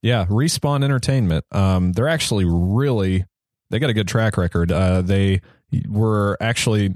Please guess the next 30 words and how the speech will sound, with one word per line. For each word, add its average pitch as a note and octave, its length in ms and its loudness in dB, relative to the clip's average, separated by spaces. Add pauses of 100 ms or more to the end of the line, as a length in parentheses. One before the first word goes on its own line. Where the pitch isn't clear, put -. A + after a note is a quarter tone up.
made G#2 420 2
up A2 300 0
of G2 240 2
the G2 80 2
remnants G#2+ 540 0
of F#2+ 200 0
the F#2+ 100 0
team G#2+ 320 2
from G2+ 200 0
Infinity G#2 480 0
Ward F2 340 0
who G2 160 2
made F#2+ 440 0 (360)
the G#2 140 0
original G#2+ 340 2
Modern G2+ 320 0
Warfare G2 380 0
games, E2+ 360 0
which F2+ 200 -2
are F2 200 2 (140)
awesome G2 400 0
games. G2+ 480 0 (420)
And, G2+ 300 0
uh, G2 320 0
I G#2 140 0
recently B2 500 0
bought A2+ 320 -2
Titanfall A2+ 480 0
two G#2+ 360 0 (280)
and F#2 500 2